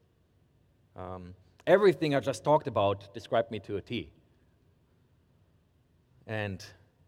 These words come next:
I knew I needed help. And I found a few simple practices that actually did help me that I want to share with you today. Okay?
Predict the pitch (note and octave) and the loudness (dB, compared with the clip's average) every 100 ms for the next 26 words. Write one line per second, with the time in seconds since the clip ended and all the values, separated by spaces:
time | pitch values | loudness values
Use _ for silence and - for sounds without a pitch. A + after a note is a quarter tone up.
0 | _ _ _ B2 D3+ G3 F3 C3 D3+ - | _ _ _ -2 6 8 8 4 -6 -16
1 | - - _ _ _ _ - A#2+ B2 C#3 | -20 -20 _ _ _ _ -8 -4 0 0
2 | A#2 A#2 G2+ - - _ _ _ _ _ | 0 -2 -6 -8 -20 _ _ _ _ _
3 | _ _ _ - C3+ B2+ D#3+ D#3+ C#3+ D#3 | _ _ _ -8 -6 -2 0 -2 -4 -4
4 | D3+ D#3+ C3 - C3 C3+ A#2+ A2 G2 G#2+ | -6 -6 -6 0 2 2 -6 -12 -8 -4
5 | A2 - G#2+ A2+ G2+ G2+ G2+ E2 - G2 | -4 -6 -8 -6 -4 -6 -6 -10 -12 -10
6 | F#2 F#2 F#2 G2 F2+ E2+ E2+ E2 E2 D2 | -8 -10 -12 -10 -10 -14 -16 -16 -16 -18
7 | _ _ _ _ _ _ _ - C3 | _ _ _ _ _ _ _ -8 -8